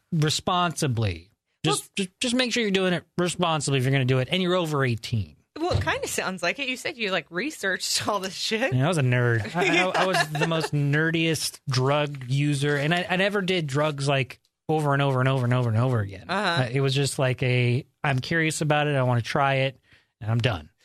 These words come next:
Speaker 1: Like,
Speaker 2: Well
Speaker 1: it was, it was never a, "I'm going to binge on, on L S D now."
Speaker 2: Yeah, and you said before, uh, in conversation, I don't know if you said this on the podcast or wherever the fuck you said it,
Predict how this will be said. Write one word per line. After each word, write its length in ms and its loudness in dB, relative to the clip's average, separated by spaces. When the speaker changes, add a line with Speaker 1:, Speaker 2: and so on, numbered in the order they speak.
Speaker 1:
Like, 160 0
Speaker 2:
Well 140 4
Speaker 1:
it 40 2
was, 160 -2
it 60 0
was 140 0
never 300 2
a, 320 2
"I'm 100 0
going 260 0
to 140 -2
binge 460 0
on, 580 2
on 140 0
L 160 0
S 140 -2
D 200 -2
now." 260 -12
Speaker 2:
Yeah, 320 -2
and 80 -10
you 140 -2
said 460 -4
before, 800 -4
uh, 60 -6
in 160 -6
conversation, 560 -6
I 80 0
don't 100 -6
know 100 -6
if 100 -12
you 80 -12
said 180 -8
this 160 -12
on 80 -4
the 80 -8
podcast 600 -6
or 320 -4
wherever 360 -2
the 60 -18
fuck 240 -16
you 60 -18
said 180 -8
it, 120 -8